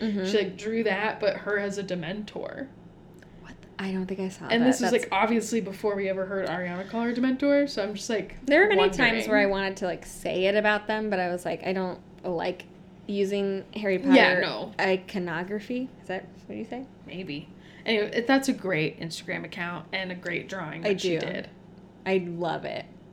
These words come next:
Speaker 2: Drunk Drawn, wonderful Instagram
Speaker 1: It's so
Speaker 2: account.
Speaker 1: good.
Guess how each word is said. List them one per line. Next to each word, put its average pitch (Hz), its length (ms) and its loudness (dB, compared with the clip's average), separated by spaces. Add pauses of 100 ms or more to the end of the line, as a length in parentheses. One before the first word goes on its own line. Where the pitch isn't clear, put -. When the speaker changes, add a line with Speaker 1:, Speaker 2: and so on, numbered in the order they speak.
Speaker 2:
Drunk 262 320 0
Drawn, 233 560 2 (460)
wonderful 156 500 -8
Instagram - 300 -12
Speaker 1:
It's - 200 -6
so 208 180 0
Speaker 2:
account. - 60 -6
Speaker 1:
good. - 200 -6